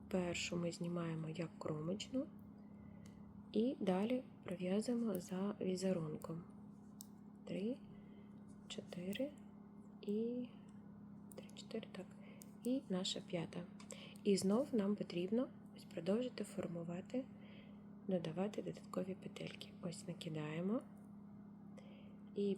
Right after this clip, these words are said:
пров'язуємо за задню стіночку. Ось так,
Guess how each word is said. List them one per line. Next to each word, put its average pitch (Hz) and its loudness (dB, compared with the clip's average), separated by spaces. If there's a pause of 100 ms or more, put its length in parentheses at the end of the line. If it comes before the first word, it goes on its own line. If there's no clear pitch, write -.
пров'язуємо 196 2 (100)
за 190 0
задню 185 2 (300)
стіночку. - -4 (2250)
Ось 233 0
так, - -8